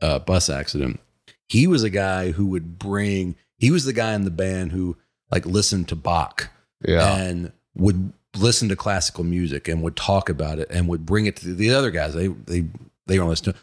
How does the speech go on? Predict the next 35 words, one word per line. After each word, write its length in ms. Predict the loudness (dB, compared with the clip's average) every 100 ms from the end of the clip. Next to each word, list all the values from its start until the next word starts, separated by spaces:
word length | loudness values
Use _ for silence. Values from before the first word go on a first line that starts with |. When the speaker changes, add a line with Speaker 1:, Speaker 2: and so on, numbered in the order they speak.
| 0
Speaker 1:
Lars 340 | 4 4 4
might 200 | 4 4
have, 200 | 4 0
'cause 160 | -2 0
he 100 | 0
grew 200 | 2 0
up 100 | 0
in 60 | -2
a 60 |
house 280 | -2 -2 -2
with 100 | -4
his 100 | -2
dad 320 | 0 0 0
was 220 | -2 -2 -2
a, 340 | -2 -2 -4 _ _ _ _ _ _ _
was 280 | 2 2 4
a, 200 | 0 -2 -2
was 320 | -2 -2 -4
not 200 | -2 2
only 280 | 2 2 2
into 140 | 0 -2
jazz 400 | 0 0 0 -2
music, 420 | -2 -2 -4 -4
but 120 | -2
was 140 | -2 -2
a 60 |
professional 560 | -6 0 2 2 -2 -4
tennis 320 | -2 0 -2
player 560 | -2 -2 0 -2 -4 -4
who 240 | -2 0
also 380 | 0 0 0 -2
had 240 | 0 -4 -4
friends 500 | 0 0 0 -2 -2
that 180 | -2
were, 360 | -2 -2 -2